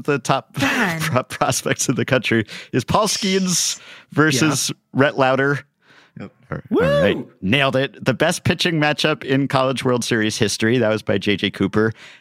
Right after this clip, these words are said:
Speaker 1: And then the next day or after the game, there's an M L B dot com piece that said,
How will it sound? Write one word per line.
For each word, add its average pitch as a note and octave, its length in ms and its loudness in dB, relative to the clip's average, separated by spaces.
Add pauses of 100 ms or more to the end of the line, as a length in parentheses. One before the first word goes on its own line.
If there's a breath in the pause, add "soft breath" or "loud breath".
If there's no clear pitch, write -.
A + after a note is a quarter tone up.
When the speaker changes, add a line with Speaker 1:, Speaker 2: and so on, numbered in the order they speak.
Speaker 1:
And A2+ 200 2
then G3+ 420 2
the C#3 100 2
next - 520 -4
day E3+ 220 2
or B2 200 2
after C3+ 340 0
the A2 100 0
game, D#3+ 460 0 (300 loud breath)
there's C3+ 200 2
an C#3 60 2
M C3+ 100 2
L C3+ 60 2
B B2+ 120 0
dot A#2 200 2
com C4 240 0
piece D#3 240 0
that C#3+ 180 -2
said, D3+ 320 0